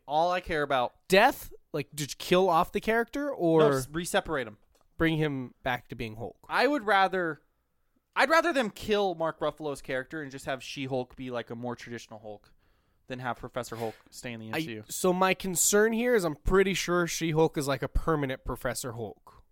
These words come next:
Speaker 2: type deal.
Speaker 1: That's a fucking issue.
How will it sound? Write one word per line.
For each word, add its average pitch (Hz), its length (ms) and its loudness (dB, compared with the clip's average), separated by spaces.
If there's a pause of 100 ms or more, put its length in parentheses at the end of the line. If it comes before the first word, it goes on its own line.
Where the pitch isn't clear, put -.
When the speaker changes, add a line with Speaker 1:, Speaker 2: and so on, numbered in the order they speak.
(220)
Speaker 2:
type - 280 -10
deal. 85 300 -16 (1400)
Speaker 1:
That's 135 160 -8
a 190 40 -10
fucking 139 320 -2
issue. 117 340 -10